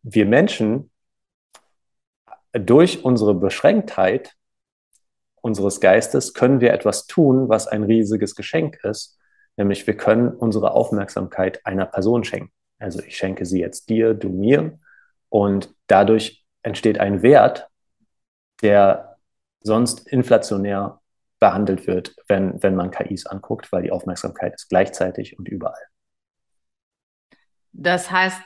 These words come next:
Speaker 2: äh, ich habe ja auch dann als Mensch ein ganz anderes Gefühl, wenn ich als alleiniger Mensch diese Aufmerksamkeit bekomme, oder?
Speaker 1: Absolut. Und ich habe mir Gedanken gemacht, warum das so ist.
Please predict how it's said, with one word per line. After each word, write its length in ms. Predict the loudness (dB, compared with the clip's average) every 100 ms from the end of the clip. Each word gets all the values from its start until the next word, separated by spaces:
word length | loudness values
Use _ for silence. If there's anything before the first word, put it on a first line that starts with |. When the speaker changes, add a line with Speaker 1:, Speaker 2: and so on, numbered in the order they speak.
| -6
Speaker 2:
äh, 180 | -4 -4
ich 140 | -4
habe 160 | -6 -4
ja 160 | -4 -2
auch 240 | -4 -6
dann 200 | -6 -6
als 300 | -6 -10 -12
Mensch 300 | -10 -8 -8
ein 80 | -10
ganz 240 | -8 -8 -10
anderes 420 | -10 -12 -16 _
Gefühl, 720 | -20 -14 -6 -2 -2 -2 -6 -16 _ _ _
wenn 400 | -6 -4 -4 -6 -10
ich 500 | -12 -12 -20 -20 _ _
als 160 | -8 -4
alleiniger 560 | -2 0 2 2 0 -2
Mensch 280 | -4 -8
diese 240 | -8 -6 -6
Aufmerksamkeit 720 | -6 -10 -12 -12 -12 -14 -14
bekomme, 440 | -20 -14 -12 -12
oder? 380 | -10 -6 -6 -8 _ _ _ _ _ _ _ _ _ _ 0
Speaker 1:
Absolut. 540 | 0 2 -2 -2 -6 _ _ _ _ _
Und 440 | 0 2 -2 -6 _ _ _ _ _
ich 180 | -6 0
habe 180 | 2 2
mir 80 |
Gedanken 320 | 4 2 2 2
gemacht, 320 | 2 0 -2 -4
warum 380 | -2 0 2 2
das 140 | -2
so 120 | -8
ist. 400 | -8 -8 -12 _